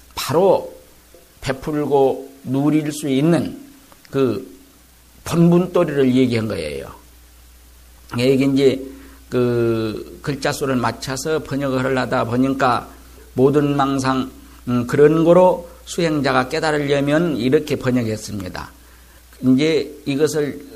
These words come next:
상세히 번역을 하려면 그런 거로 수행자가 본제에 돌아가서 누리려면은 이렇게 해야 돼요. 여기 이제 시고행자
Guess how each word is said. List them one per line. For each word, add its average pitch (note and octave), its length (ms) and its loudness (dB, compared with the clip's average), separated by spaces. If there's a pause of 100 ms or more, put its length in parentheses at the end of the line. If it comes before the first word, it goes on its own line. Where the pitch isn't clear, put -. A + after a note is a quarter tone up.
(340)
상세히 F#3 440 -4
번역을 D3 380 0
하려면 A#2+ 440 -2 (320)
그런 E3+ 460 2
거로 C#3 380 4
수행자가 C3+ 1040 -2 (1040)
본제에 D3+ 760 2
돌아가서 A2+ 800 -2 (500)
누리려면은 C#3 1500 2
이렇게 B2 880 -2
해야 G2+ 280 -4
돼요. D#2 280 -12 (1400)
여기 D3+ 220 4
이제 C3+ 360 0 (760)
시고행자 D#3+ 960 -2